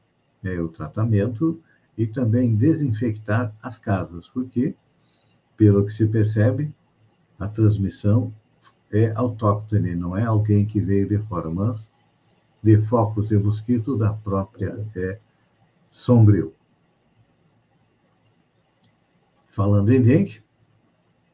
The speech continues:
faltam testes em meio à explosão de casos de dengue em Santa Catarina. As secretarias municipais de saúde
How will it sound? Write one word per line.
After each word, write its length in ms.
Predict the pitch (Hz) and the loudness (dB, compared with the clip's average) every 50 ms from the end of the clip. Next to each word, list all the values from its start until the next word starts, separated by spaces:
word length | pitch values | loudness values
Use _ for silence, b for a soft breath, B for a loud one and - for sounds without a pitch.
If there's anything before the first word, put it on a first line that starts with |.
| _ _ | _ _
faltam 500 | _ - 101 87 98 104 - 170 170 160 | _ -6 -6 -4 -4 -2 -2 -2 -4 -2
testes 720 | - - 147 151 151 - - - 113 107 - - - - - | 0 2 2 2 2 0 -2 -2 -2 -2 -2 -4 -12 -10 -2
em 160 | 120 117 110 | 2 4 6
meio 260 | 104 107 117 120 113 110 | 6 6 6 6 4 2
à 20 | |
explosão 560 | 104 107 - - 107 104 101 98 113 127 123 | 2 0 0 0 2 2 2 2 0 0 0
de 140 | 104 101 101 | 0 -2 -2
casos 320 | - - 92 90 90 85 | -4 -6 -8 -8 -6 -2
de 120 | 90 113 110 | 0 0 2
dengue 460 | 107 104 110 120 127 123 135 131 - | 2 4 2 2 2 0 -4 -6 -4
em 140 | 120 117 110 | -2 -2 -2
Santa 400 | 104 107 113 113 104 104 107 98 | -2 0 0 0 0 0 -2 -4
Catarina. 560 | 104 - 95 - - 92 85 85 80 76 76 _ _ _ _ _ _ _ _ b b b b b b b b b b b b | -4 -4 -6 -4 -4 -6 -6 -6 -8 -8 -10 _ _ _ _ _ _ _ _ b b b b b b b b b b b b
As 100 | 110 107 | -4 -2
secretarias 720 | 180 170 185 196 180 165 196 190 180 185 185 175 160 151 | 0 0 0 -2 -4 -4 -4 -4 -4 -2 -2 -2 0 0
municipais 880 | 170 175 175 160 - - 156 107 - 107 98 85 85 85 - _ _ _ _ _ _ - | 0 0 -2 -2 0 0 -2 -2 0 -2 -2 -2 -2 -6 -10 _ _ _ _ _ _ -8
de 120 | 98 87 | -8 -8
saúde 560 | - - - 78 85 117 143 139 101 85 85 | -8 -6 -6 -2 0 0 0 0 -2 -4 -8